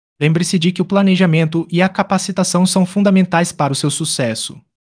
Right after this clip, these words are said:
Cultive suas relações profissionais através do networking. Busque um mentor que possa guiá-lo e não tenha medo de se destacar. Cada pequeno passo que você dá hoje é um investimento no seu futuro. Portanto, não desista, pois a jornada pode ser desafiadora, mas a recompensa é imensurável.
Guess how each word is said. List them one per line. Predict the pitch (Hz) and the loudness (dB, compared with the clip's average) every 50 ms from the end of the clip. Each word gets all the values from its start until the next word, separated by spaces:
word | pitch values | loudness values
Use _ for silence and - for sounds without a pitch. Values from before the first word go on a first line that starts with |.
| _ _ | _ _
Cultive | - 143 - - - 185 175 185 | -8 -6 -4 -2 -2 0 0 -2
suas | - - 208 214 196 - | -4 -2 -4 -4 -2 -2
relações | 208 202 202 190 - - 185 185 - | -2 0 0 -2 0 -2 -2 -4 -2
profissionais | - 226 220 - 214 196 - 208 185 180 185 185 185 | -4 -8 -6 -6 -6 -4 -2 -2 0 0 0 0 -2
através | 180 - - 165 151 135 147 156 151 | -4 -2 -2 -4 -2 0 -2 -2 -2
do | 151 151 | -2 -2
networking. | 165 175 175 - 190 175 180 - 147 123 107 95 80 _ _ _ _ _ _ | -2 -2 -2 -2 -2 -2 -2 -4 -6 -6 -6 -8 -12 _ _ _ _ _ _
Busque | 131 139 135 - 190 | -6 -6 -4 -4 -2
um | 196 | -2
mentor | 202 196 170 - 170 170 | 0 -2 -2 -2 -2 -4
que | 175 - 170 | -4 -4 -8
possa | - - 180 175 - 190 | -4 -4 -4 -2 -2 -4
guiá-lo | 160 156 147 147 139 139 139 143 - | -2 0 2 2 2 2 0 -4 -4
e | 175 180 | -2 0
não | 196 202 202 | 0 0 -2
tenha | 202 196 185 190 180 | -2 -2 -2 -2 0
medo | 170 165 175 165 185 165 | 0 -2 0 -2 -2 -2
de | 160 165 | -2 -4
se | - - 180 | -4 -4 -4
destacar. | 156 170 - - 160 156 - - 160 127 107 98 123 - _ _ _ _ _ _ _ | -4 -4 -4 -4 -8 -8 -4 -4 -4 -4 -4 -6 -10 -12 _ _ _ _ _ _ _
Cada | - - 214 196 | -4 -2 -2 -2
pequeno | 190 - 202 196 - 202 202 208 208 | -2 -4 -6 -6 -4 -4 -2 -2 -4
passo | 202 - - 147 151 - 175 | -2 -2 -2 -2 -2 -4 -6
que | 160 - | -6 -6
você | 170 165 165 - 180 | -6 -6 -4 -6 -4
dá | 156 147 147 151 | -4 -2 -2 -2
hoje | 143 143 147 147 185 | -2 -2 -2 -2 -2
é | 196 | 0
um | 208 | 0
investimento | 214 196 202 196 - - 202 185 170 160 156 156 147 | -2 -2 -2 -4 -4 -2 -2 0 0 -2 -2 -4 -6
no | 139 139 | -8 -6
seu | - - 156 | -6 -6 -8
futuro. | 156 - 202 190 - - 135 120 - - 120 - _ _ _ _ _ _ _ | -6 -6 -8 -8 -6 -6 -6 -6 -8 -10 -18 -20 _ _ _ _ _ _ _
Portanto, | 196 196 196 220 220 220 220 208 | -4 0 2 2 2 2 0 0
não | 185 185 196 | 0 2 2
desista, | 196 208 180 180 185 180 - 185 185 | 2 0 0 -2 -4 -2 -2 -4 -6
pois | 180 - - 135 127 131 | -6 -6 -6 -4 -2 -2
a | 151 | -2
jornada | 139 165 180 180 160 156 160 160 | 0 0 0 0 0 0 0 -2
pode | 165 160 - 196 196 190 | -4 -2 0 0 0 0
ser | 196 196 - 190 165 | -2 -2 -2 -2 -2
desafiadora, | 151 156 156 180 180 180 202 208 196 - 170 170 170 180 175 180 - | -2 -2 -2 -2 -2 -2 -4 -4 -2 0 0 2 2 0 -2 -4 -2
mas | 156 151 151 147 | 0 0 2 2
a | 143 | 0
recompensa | 135 175 175 - 185 175 - 170 180 185 - - - | 0 -2 -2 -2 -4 -2 -2 0 0 0 -2 -4 -6
é | - 175 | -4 -2
imensurável. | 175 196 220 226 - 220 190 165 127 110 107 113 110 117 120 | 0 0 0 0 -2 -2 0 0 0 -2 -4 -10 -14 -16 -18